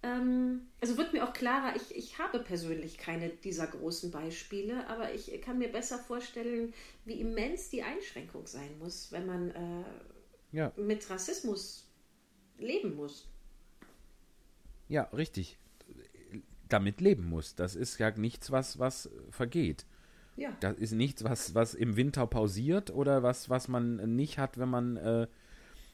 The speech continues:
Speaker 2: wenn man einen Supermarkt betritt oder so. Es gibt einfach davon keine, keine Pause.
Speaker 1: Mhm.
Speaker 2: Man wird immer, und das ist ja auch, guck mal, und wir, wir können auch wieder nur mutmaßen, wir können nur Beispiele heranziehen,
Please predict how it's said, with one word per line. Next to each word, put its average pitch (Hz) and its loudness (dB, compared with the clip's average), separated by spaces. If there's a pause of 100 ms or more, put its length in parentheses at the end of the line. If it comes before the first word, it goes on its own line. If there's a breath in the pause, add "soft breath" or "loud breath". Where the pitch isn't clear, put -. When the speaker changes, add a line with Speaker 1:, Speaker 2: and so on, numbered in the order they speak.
Speaker 2:
wenn 120 6
man 123 4
einen 131 4
Supermarkt 123 4
betritt 90 -2
oder 90 2
so. 104 2
Es - -4
gibt - -4
einfach 127 0
davon 110 0
keine, 107 2 (180)
keine 101 0
Pause. 135 2 (100)
Speaker 1:
Mhm. 247 -2 (280)
Speaker 2:
Man 104 0
wird 107 0
immer, 98 2 (460)
und 113 2
das 117 4
ist 147 -2
ja 143 2
auch, 131 -2
guck - -8
mal, 131 0
und 117 -2
wir, 120 2
wir 120 0
können 139 -2
auch 117 -2
wieder 127 2
nur 143 0
mutmaßen, 95 -2
wir 92 0
können 110 -4
nur 117 0
Beispiele 113 0
heranziehen, 95 -2